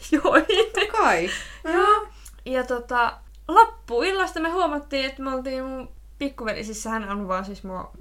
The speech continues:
Speaker 1: kaksi vuotta nuorempi,
Speaker 2: Mm,
Speaker 1: että
Speaker 2: mm.
Speaker 1: <laughs> ei oo kysymys seitsemänvuotiaasta
Speaker 2: Niin.
Speaker 1: lapsesta tässä nyt.
Speaker 2: Niin.
Speaker 1: Niin tota, me oltiin tyhjennetty siis semmonen vodkapullo
Speaker 2: Oikeesti?
Speaker 1: sen illan aikana. Ja parasta tässä on, että me juotiin se raakana.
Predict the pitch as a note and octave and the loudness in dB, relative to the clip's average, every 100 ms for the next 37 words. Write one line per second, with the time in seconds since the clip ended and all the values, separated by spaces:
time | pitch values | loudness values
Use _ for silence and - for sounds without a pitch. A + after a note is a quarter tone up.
0 | - - G3 - F3 - G3 G#3 B3 A3+ | -20 -12 -12 -10 -14 -14 -8 8 10 12
1 | B3+ A#3 - G#3 A3 E4+ G4 - - - | 10 6 4 2 4 6 6 2 0 -6
2 | - - - B3 C4+ D#4 - C#4+ E4 A3+ | -8 -10 0 6 8 8 6 4 4 4
3 | A3+ B3 B3+ - A#3 G3 G3+ G3+ G3+ G#3 | 2 2 2 0 -4 -2 0 0 0 0
4 | G#3+ A#3+ C#4 A#3+ - - G#3+ - A#3+ A3+ | 8 8 8 -4 -8 -2 0 4 4 2
5 | F#3+ A3 C4+ - - - - - B3 A#3+ | -2 -4 -6 -10 -18 -20 -18 -6 2 2
6 | - - A3+ A3+ A3 G#3 G3 - - - | 0 -2 -2 2 4 6 4 -2 -8 -16
7 | - - G4+ F#4 B3 C#4 E4 D#4+ C#4 A3+ | -16 -2 0 2 2 2 0 0 -2 -2
8 | G3+ - G3+ G3+ - G#3 G3+ G3+ G3+ G3+ | -6 -8 -10 -10 -8 -10 -8 -6 -6 -4
9 | A#3+ A#3 G3 - - - - - - - | -4 -6 -12 -10 -8 -8 -10 -10 -12 -8
10 | G#3+ G3 E3 C#3+ A#3 - B3 A#3+ G#3 F#3+ | -4 -4 -2 2 4 4 2 4 2 4
11 | G#3 G#3 G3+ G3 F#3+ - - - - C#4+ | 2 2 0 -2 -4 -6 -18 -14 0 0
12 | - - - - F#4 F#4 E4 D#4+ A#3+ B3 | 0 -12 -18 0 4 8 6 4 -2 -2
13 | B3 B3 A#3+ D#4+ F#4 E4+ B3+ F#3 G#3 A#3+ | 0 -2 -2 -2 2 4 2 -2 -4 0
14 | A#3+ G3 F3+ - A#3 | 2 2 0 -8 -10